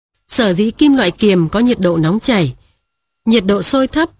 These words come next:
khối lượng riêng nhỏ và độ cứng thấp là do kim loại kiềm có mạng tinh thể lập phương tâm khối, cấu trúc tương đối rỗng. Mặt khác, trong tinh thể của các nguyên tử và ion liên kết với nhau bằng liên kết kim loại yếu. Vì vậy,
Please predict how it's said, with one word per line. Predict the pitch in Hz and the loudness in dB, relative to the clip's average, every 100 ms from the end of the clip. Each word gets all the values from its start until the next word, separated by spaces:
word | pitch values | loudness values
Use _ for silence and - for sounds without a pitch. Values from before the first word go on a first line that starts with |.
| _ _ _ | _ _ _
khối | _ - 226 | _ -2 2
lượng | 277 233 185 | 2 2 0
riêng | 262 262 | 0 2
nhỏ | 233 190 143 131 _ | 2 0 -2 -6 _
và | 175 190 160 | -2 0 0
độ | 180 143 | -2 -2
cứng | - 202 | -2 0
thấp | 233 330 - _ _ _ | 0 -4 -6 _ _ _
là | 208 196 | -2 0
do | 240 277 | 0 0
kim | 294 254 | 0 0
loại | 143 | -2
kiềm | - 208 185 160 | -2 2 2 0
có | 190 | 0
mạng | 247 185 - | 0 -2 -2
tinh | 240 | -4
thể | 240 214 147 | 0 0 0
lập | 156 - | -2 -2
phương | 254 233 | -2 -2
tâm | - 233 226 | -2 -2 -2
khối, | 208 196 233 294 _ _ _ _ | -2 -2 -2 -4 _ _ _ _
cấu | - 220 | -2 -2
trúc | 240 349 - | 0 -2 0
tương | 269 254 | -2 0
đối | 226 233 | 0 0
rỗng. | 226 214 254 349 _ _ _ | 0 -2 -4 -6 _ _ _
Mặt | 214 185 | -2 -2
khác, | - 294 320 - _ _ - | -2 -4 -4 -8 _ _ -4
trong | 277 269 | -2 0
tinh | 285 262 | 0 0
thể | 226 156 | 0 0
của | - | -2
các | 143 269 | -6 -2
nguyên | 247 254 | 0 0
tử | - 190 143 - - | 0 0 0 -6 -6
và | 190 170 151 | -2 -2 -2
ion | 220 233 233 | -2 0 0
liên | 247 233 | 0 0
kết | 285 302 - | -2 -4 -2
với | 202 | 0
nhau | 240 240 220 202 | 0 0 -2 -4
bằng | 190 180 | -2 0
liên | 165 220 214 | 2 0 0
kết | 277 - | -4 -2
kim | 247 208 | 0 0
loại | 170 | 0
yếu. | 170 175 226 - _ _ _ _ _ _ | 0 0 0 -6 _ _ _ _ _ _
Vì | 208 226 | 0 2
vậy, | 208 170 | 2 -2